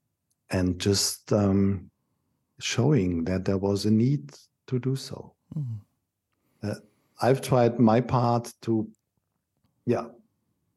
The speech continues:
Speaker 1: to give it a push and to have a sleepless week in using that opportunity to talk about it while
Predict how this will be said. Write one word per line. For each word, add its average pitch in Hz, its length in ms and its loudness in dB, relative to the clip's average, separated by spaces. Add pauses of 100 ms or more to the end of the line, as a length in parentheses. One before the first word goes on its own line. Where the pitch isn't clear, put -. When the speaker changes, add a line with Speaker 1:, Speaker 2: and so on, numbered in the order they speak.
(160)
Speaker 1:
to 107 220 -4
give 117 160 2
it 113 100 0
a 196 40 -4
push - 500 -2 (1000)
and 107 220 -2
to 117 80 0
have 110 180 0
a 107 40 0
sleepless 127 500 -4
week 127 400 -6 (680)
in 107 160 -6
using 131 340 -2
that 123 160 2
opportunity 117 1120 -4 (120)
to 104 120 -8
talk 104 320 -4
about 107 300 -2
it 104 220 -2
while 95 380 -2